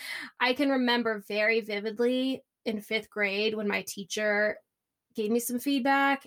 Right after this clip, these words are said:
and I just can remember basically every word of that conversation and how unfair it was and still is, and I'm still bitter about it. So no big deal. So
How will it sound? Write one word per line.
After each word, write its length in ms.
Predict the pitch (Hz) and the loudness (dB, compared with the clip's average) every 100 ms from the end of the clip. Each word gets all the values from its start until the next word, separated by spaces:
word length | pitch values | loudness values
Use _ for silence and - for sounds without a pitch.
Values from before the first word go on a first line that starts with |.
| - | -4
and 440 | 220 208 190 190 - | 0 0 -2 -6 -6
I 180 | 214 208 | -4 -2
just 300 | 208 202 - | -2 -4 -4
can 140 | - | -2
remember 400 | 220 208 208 214 | 0 0 0 0
basically 380 | 208 208 202 208 | -2 -4 -4 -2
every 260 | - 196 202 | -2 0 0
word 180 | 196 208 | 0 0
of 80 | |
that 160 | 202 202 | 0 0
conversation 600 | 220 208 202 208 208 220 | 0 -2 -2 -2 -4 -4
and 80 | 202 | -4
how 180 | 208 202 | 0 0
unfair 580 | 202 202 - 240 254 262 | 0 -4 0 4 4 4
it 220 | 277 262 | 4 4
was 340 | 269 262 269 | 4 4 2
and 160 | 208 202 | 0 -6
still 380 | - 254 302 339 339 | -4 2 2 4 2
is, 220 | 294 277 | 2 -2
and 100 | 254 | -4
I'm 80 | 208 | -8
still 340 | 202 - - - | -10 -8 -8 -8
bitter 180 | - - | -10 -10
about 240 | - - | -10 -10
it. 120 | - | -8
So 520 | - - - 131 - - - - - - | -8 -6 -8 -10 -12 -16 -20 -18 -18 -10
no 420 | 175 - 339 349 | -4 0 2 4
big 260 | 277 240 202 | 2 2 0
deal. 400 | 220 202 - - - - - - - _ _ - | -2 -2 -4 -10 -18 -20 -20 -20 -20 _ _ -6
So 580 | - 320 277 240 226 | 2 4 4 4 2